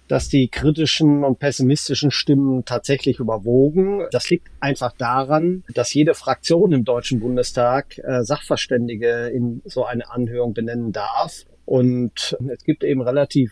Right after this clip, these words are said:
wenig technologieoffene Fraktionen im Deutschen Bundestag, die neue Technologien befürworten. Und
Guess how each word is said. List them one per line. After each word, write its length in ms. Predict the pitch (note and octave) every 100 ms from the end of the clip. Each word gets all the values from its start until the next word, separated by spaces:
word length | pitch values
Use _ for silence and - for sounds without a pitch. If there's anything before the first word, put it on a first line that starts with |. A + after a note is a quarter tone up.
| -
wenig 760 | B2+ C#3+ D#3 C#3 - - - E3
technologieoffene 1400 | D3+ C#3+ C3+ A#2+ B2 D3 D#3+ C#3+ - C3+ C3 C3 B2 B2 -
Fraktionen 640 | - B2 A#2 - C#3 D#3 D3+
im 100 | B2+
Deutschen 300 | C3+ B2+ B2
Bundestag, 720 | C3+ C3+ - C#3 C3+ C3+ C3 - -
die 440 | C3+ C3 C3 C3 B2+ B2 C3+
neue 260 | B2+ C3
Technologien 640 | - C#3 - B2+ D#3+ E3 C#3
befürworten. 920 | C3 D#3+ E3 F3 F3 F#3+ G#3+ G#3 G#3
Und 320 | D#3 D3+ D3